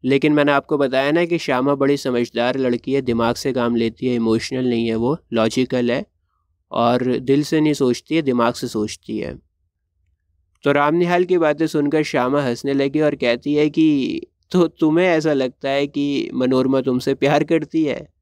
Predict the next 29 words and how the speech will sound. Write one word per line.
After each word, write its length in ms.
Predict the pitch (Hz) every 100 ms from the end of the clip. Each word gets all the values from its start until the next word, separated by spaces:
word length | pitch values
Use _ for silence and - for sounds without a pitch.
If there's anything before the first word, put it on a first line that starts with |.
| _ _ _ _ _ _ _
और 180 | 139 147
मनोरमा 500 | 143 143 151 156 160
कैरेक्टरलेस 840 | - 139 131 165 143 135 156 -
है? 300 | 151 - 156 _ _ _ _ _ _ _ _
छी 220 | - 196
रामनिहाल, 680 | 190 143 139 131 123 139 156 - _ _ _ _
तुम 120 | 190 190
ऐसा 220 | 185 208
क्यों 220 | 208 220
सोच 260 | 208 165 156
रहे 180 | 127
हो? 400 | 123 160 143 107 _ _ _ _ _ _ _ -
देखूं 340 | 131 143 190
तो 220 | 180 190 208
तुम्हारे 300 | 202 196 196
हाथ 220 | 165 156 180
में 120 | 185
ये 300 | 180 185 175
तस्वीर 440 | - 143 156 165
किसकी 400 | 165 160 - 180
है? 180 | 175 175 _ _ _ _ _ _ _
क्या 140 | 143
मनोरमा 480 | 139 131 135 139 151
की 120 | 151
तस्वीर 360 | 143 139 147 147
पकड़ 400 | 143 131 143 139
रखी 220 | 131 143
है 80 | 135
तुमने?" 580 | 139 120 139 180 123